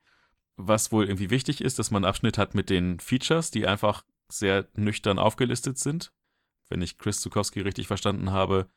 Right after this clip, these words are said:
passt Steam das auch und sucht nach dieser Section, um irgendwie Metainformationen rauszuparsen oder es irgendwo anzuzeigen, keine Ahnung. Was viele aber machen, ist, man kann da Bilder einbinden und man kann vor allem auch gifs da einbinden.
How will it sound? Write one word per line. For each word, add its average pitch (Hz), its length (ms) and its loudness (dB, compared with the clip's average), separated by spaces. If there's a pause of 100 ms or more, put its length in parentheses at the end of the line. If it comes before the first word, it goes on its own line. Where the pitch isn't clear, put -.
(240)
passt 98 340 2
Steam 110 300 0
das 107 160 0
auch 107 180 2
und 104 100 0
sucht 104 220 -4
nach 110 80 -2
dieser 107 240 -2
Section, 127 460 -4 (440)
um 87 300 -6
irgendwie 82 180 -6
Metainformationen 92 680 -2
rauszuparsen 92 640 0
oder 87 100 -2
es 85 100 -6
irgendwo 87 240 -2
anzuzeigen, 98 480 -2
keine 90 220 0
Ahnung. 95 260 -2 (360)
Was 107 300 2
viele 139 260 4
aber 107 140 6
machen, 117 320 2
ist, 120 180 -2
man 101 160 0
kann 104 220 0
da 95 120 2
Bilder 101 360 4
einbinden 85 480 -2
und 87 80 -2
man 87 100 -2
kann 92 180 -2
vor 95 140 -2
allem 92 140 -2
auch - 200 -4
gifs - 300 0
da 85 140 0
einbinden. 85 640 -2